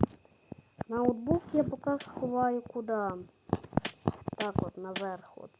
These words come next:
сюди. От. Сховаю його. Перше поставлю. Так, що, що, що? Так, чекайте.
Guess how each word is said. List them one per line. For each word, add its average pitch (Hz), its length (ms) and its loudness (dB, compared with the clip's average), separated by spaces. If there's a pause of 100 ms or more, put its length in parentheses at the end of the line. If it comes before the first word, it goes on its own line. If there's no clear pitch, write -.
сюди. 190 180 -12 (200)
От. 50 240 0 (300)
Сховаю 262 360 2
його. 208 300 -8 (880)
Перше 214 200 0
поставлю. 190 640 -2 (1500)
Так, 208 380 0 (380)
що, 185 260 -6 (140)
що, 185 180 -12 (180)
що? 185 260 -12 (520)
Так, - 300 -16 (240)
чекайте. 185 760 -6